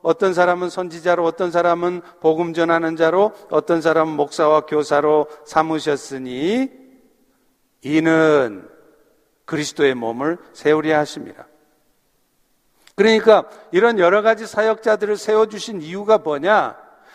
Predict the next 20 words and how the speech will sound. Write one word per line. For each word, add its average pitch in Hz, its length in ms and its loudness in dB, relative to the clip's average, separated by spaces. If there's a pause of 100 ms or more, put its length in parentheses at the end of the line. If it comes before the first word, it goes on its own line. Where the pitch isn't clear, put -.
(140)
그들을 233 400 -2
통해서 196 880 2 (280)
여러분이 220 420 0
받은 214 400 -2
은사를 202 480 -2
잘 170 400 -2
개발해서 202 920 0 (340)
그리스도의 233 480 -2
몸을 208 320 0
세우는 247 600 0
일에 214 520 4 (420)
쓰임받게 220 1120 0
하도록 180 760 -4
하신다는 - 600 -18
거예요. - 160 -20 (720)
여기서 190 320 0
사도라는 202 680 0
것은 156 460 -6 (380)
예수님으로부터 180 1200 0 (220)
직접 208 520 0